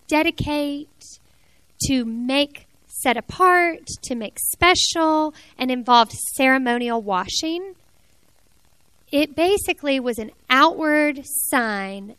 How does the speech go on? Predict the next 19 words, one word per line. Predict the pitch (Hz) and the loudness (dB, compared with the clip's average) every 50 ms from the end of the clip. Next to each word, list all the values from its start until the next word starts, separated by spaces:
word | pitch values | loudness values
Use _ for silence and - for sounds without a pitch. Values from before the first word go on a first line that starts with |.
| _ - | _ -8
of | 240 233 226 | -6 -6 -6
an | 220 214 | -6 -10
inward | - - - 240 240 247 233 233 233 226 214 208 214 | -10 -12 -12 -10 -8 -6 -4 -2 0 0 0 -2 -4
reality. | 202 214 208 202 185 180 - - - - - 175 185 254 - _ _ _ _ _ _ _ _ _ _ _ _ _ _ _ _ _ _ _ _ _ _ _ _ _ _ _ _ _ _ _ _ - - - _ _ _ _ _ - | -8 -8 -8 -8 -8 -10 -12 -14 -16 -18 -18 -18 -18 -20 -20 _ _ _ _ _ _ _ _ _ _ _ _ _ _ _ _ _ _ _ _ _ _ _ _ _ _ _ _ _ _ _ _ -20 -20 -20 _ _ _ _ _ -2
And | 277 269 254 240 | -2 -2 0 -2
we | 285 349 440 466 | -2 -2 2 4
know | 415 339 294 269 254 233 233 226 226 233 | 4 6 6 6 4 4 2 0 -2 -4
that | 220 233 233 | -4 -4 -4
if | 233 - - | -4 -6 -8
you | 226 202 202 233 269 320 | -12 -10 -4 -2 0 2
are | 359 381 392 | 2 2 2
a | 381 | 2
believer | 294 - 302 262 262 247 233 233 233 196 196 202 196 - - - - - 262 226 _ _ _ _ _ _ | 0 -2 -6 -6 -6 -6 -8 -8 -8 -8 -6 -6 -6 -6 -8 -10 -12 -12 -14 -18 _ _ _ _ _ _
and | - 247 247 | -6 -4 -2
you | 254 277 247 | 0 0 0
are | 214 | -2
hidden | 196 208 269 320 311 330 | -2 -2 -2 0 0 -2
in | 330 339 | -4 -4
Christ, | 320 - - 214 196 202 202 - - - - - - | -4 -4 -4 -4 -4 -6 -10 -16 -20 -20 -20 -20 -20